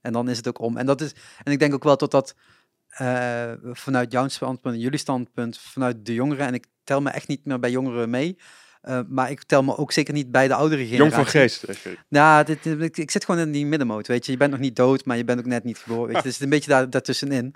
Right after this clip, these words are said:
Speaker 1: Maar het is meer van, ik snap dat de jongeren zeggen, "Ja, maar we willen het voor de toekomst regelen." Terwijl de oudere generatie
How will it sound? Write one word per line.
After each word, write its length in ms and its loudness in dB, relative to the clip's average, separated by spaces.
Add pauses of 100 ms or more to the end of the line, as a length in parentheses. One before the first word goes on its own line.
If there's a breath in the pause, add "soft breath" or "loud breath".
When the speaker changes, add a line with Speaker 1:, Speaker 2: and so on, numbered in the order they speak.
(360 loud breath)
Speaker 1:
Maar 200 4
het 120 -2
is 80 -10
meer 180 2
van, 260 -2 (240)
ik 160 -6
snap 240 2 (140)
dat 320 -2
de 400 -2
jongeren 340 0
zeggen, 260 -4
"Ja, 340 0
maar 180 -6
we 100 -6
willen 200 0
het 80 -10
voor 100 -4
de 60 -4
toekomst 360 -4
regelen." 380 -6 (340 soft breath)
Terwijl 240 0
de 140 -4 (220)
oudere 400 4
generatie 480 -4